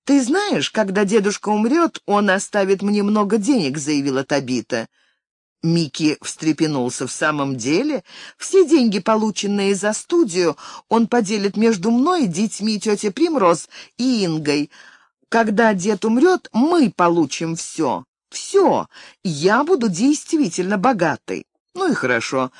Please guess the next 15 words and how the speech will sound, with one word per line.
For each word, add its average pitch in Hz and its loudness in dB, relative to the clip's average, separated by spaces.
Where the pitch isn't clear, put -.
сможешь 220 -2
содержать 151 -4
меня 143 -2
в - -14
старости». 117 -4
«Ты 170 4
сам 392 -2
можешь 208 0
себя 165 -2
содержать, 156 -4
ты 190 0
богат». 262 0
«Но 180 -2
не 165 0
так, 131 2